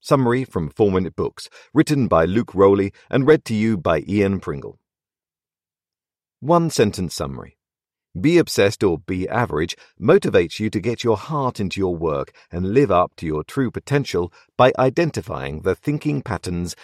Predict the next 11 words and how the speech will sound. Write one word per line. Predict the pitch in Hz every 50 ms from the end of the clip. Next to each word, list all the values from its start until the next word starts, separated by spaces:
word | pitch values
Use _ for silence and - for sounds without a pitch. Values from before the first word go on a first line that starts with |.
| _
and | - 92 90 80
work | 82 107 143 170 165 -
habits | - 165 - 87 80 - - - - _ -
of | 95 90 82
the | 90 78
passionate, | - - 135 135 - - 127 120 - -
successful, | - - 120 - - - 107 85 - - 87 85 90 - - _ _
and | - 92 87 78 -
driven | - 156 170 - - 71 76 82 - _ _ _ _ _
Grant | - 98 113 110 107 110 107 98 - - _ _ _
Cardone. | - - 95 73 67 - 65 58 53